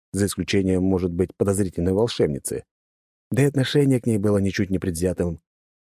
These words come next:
Дело было в другом, в чём-то неуловимом. Может, потому что она, Лилит, не спит с героем? Нет-нет,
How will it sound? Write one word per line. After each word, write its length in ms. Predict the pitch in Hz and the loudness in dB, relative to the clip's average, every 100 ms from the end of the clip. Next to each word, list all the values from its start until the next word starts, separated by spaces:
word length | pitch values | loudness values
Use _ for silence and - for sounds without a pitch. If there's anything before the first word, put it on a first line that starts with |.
| _ | _
Дело 280 | 107 170 170 | 0 2 4
было 240 | 151 160 | 2 2
в 60 | 139 | 0
другом, 840 | 127 151 135 156 151 104 78 73 - _ _ _ _ _ | 0 0 2 2 2 2 -2 -6 -12 _ _ _ _ _
в 120 | - | -6
чём-то 440 | - 147 151 156 | 0 2 2 4
неуловимом. 920 | 151 147 147 151 147 160 135 92 78 - _ _ _ _ _ 92 | 4 6 4 4 2 2 2 0 -4 -10 _ _ _ _ _ -2
Может, 360 | 87 90 90 | 0 0 -2
потому 320 | 90 92 95 | -4 -2 0
что 200 | 95 92 | -2 -2
она, 300 | 90 101 104 | 0 0 0
Лилит, 440 | 95 95 110 110 - _ | 0 0 2 0 -2 _
не 200 | 110 107 | -2 0
спит 320 | 104 - 113 104 | 0 0 -2 -2
с 80 | |
героем? 580 | 95 101 156 196 175 76 - _ _ _ _ _ _ - | 0 0 2 2 0 -2 -8 _ _ _ _ _ _ -2
Нет-нет, 400 | 107 101 92 - | 2 2 0 -4